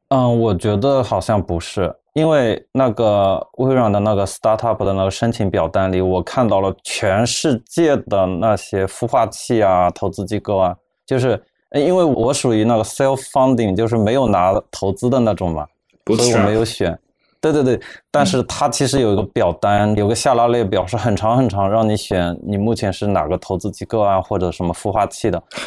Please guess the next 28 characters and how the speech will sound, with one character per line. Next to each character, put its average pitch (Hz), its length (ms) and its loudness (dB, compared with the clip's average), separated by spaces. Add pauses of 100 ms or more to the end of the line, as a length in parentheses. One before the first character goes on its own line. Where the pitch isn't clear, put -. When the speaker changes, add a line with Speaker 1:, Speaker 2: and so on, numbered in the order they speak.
(100)
Speaker 1:
类 147 100 0
似 139 160 0
于 131 60 2
选 123 260 0
了 98 120 0
这 147 100 -2
个 139 120 2
以 113 120 2
后 123 160 -2
的 113 100 0
话， 107 280 0
估 120 200 -4
计 131 140 -2
能 107 200 2
拿 92 120 2
到 107 140 2
额 95 200 0
度 101 200 -2
或 110 100 0
者 98 80 -2
什 - 20 -2
么 92 120 0
样 95 120 2
更 120 220 -2
高， 98 280 2
类 95 140 0
似 92 160 -8
于， - 60 -10